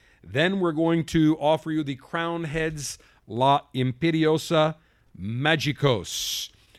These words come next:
which is a very nice Robusto, or actually it's a Rothschild. It's, it's, it's a, almost a mini Robusto, four and a half by fifty-two. It's a nice squatty little cigar. And then we cap it off with the Crowned Heads Juarez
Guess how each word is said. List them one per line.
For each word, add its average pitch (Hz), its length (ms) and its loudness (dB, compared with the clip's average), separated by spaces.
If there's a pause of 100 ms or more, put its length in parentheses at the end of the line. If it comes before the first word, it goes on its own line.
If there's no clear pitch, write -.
which 120 260 -6
is 123 560 0
a 117 280 -4
very 151 440 0
nice 147 420 -2 (480)
Robusto, 156 920 0
or 156 100 4
actually 208 240 2
it's 175 100 0
a 170 40 4
Rothschild. 131 720 0
It's, 117 120 -10
it's, 160 200 -12
it's - 100 -14
a, 269 80 -6 (100)
almost 302 260 -4
a 214 40 2
mini 190 180 2
Robusto, 127 460 -2
four 180 260 -4
and 165 60 -2
a - 20 -4
half 165 200 -4
by 131 140 -6
fifty-two. 170 720 -4 (280)
It's - 100 -20
a 107 60 -10
nice 139 180 -4
squatty 143 420 -4
little 139 200 -8
cigar. 135 520 -6 (340)
And 117 140 -8
then 262 420 0
we 123 100 -8
cap 208 320 -8
it 190 60 -2
off 175 320 -6
with 123 140 -8
the - 60 -12
Crowned 165 400 -6
Heads 156 380 -6 (580)
Juarez 160 1160 0